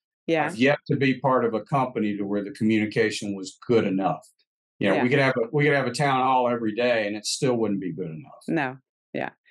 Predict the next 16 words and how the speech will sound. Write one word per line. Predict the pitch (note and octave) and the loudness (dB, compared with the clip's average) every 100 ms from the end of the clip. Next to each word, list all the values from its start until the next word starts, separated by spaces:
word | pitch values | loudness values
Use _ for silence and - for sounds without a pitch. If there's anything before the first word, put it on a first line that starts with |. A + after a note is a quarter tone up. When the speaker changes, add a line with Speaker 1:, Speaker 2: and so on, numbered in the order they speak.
| - | -2
Speaker 1:
No, | E4+ E4 | 2 4
it, | D#4+ - | 4 2
and | C4 C4+ | 0 2
then | C#4 B3 | 0 0
it's, | B3+ B3+ - | -2 -2 -8
it's | - C4 | -2 0
an | E4 | 2
ongoing, | - C4+ A#3+ A#3 G3 C#3+ A#2+ - - | 2 2 4 2 2 -2 -8 -14 -8
right? | D3+ E3 F#3 - - | -4 -2 -4 -6 -6
Um, | F3 F3 E3+ | -2 0 0
we | F3 G3 | 0 2
all | F#3 G#3 | 2 0
have | G#3 F#3 | -2 -4
to | - | -4
get | F#3+ E3+ | -2 0
better | F#3+ F3+ F3 F3 | 0 2 4 2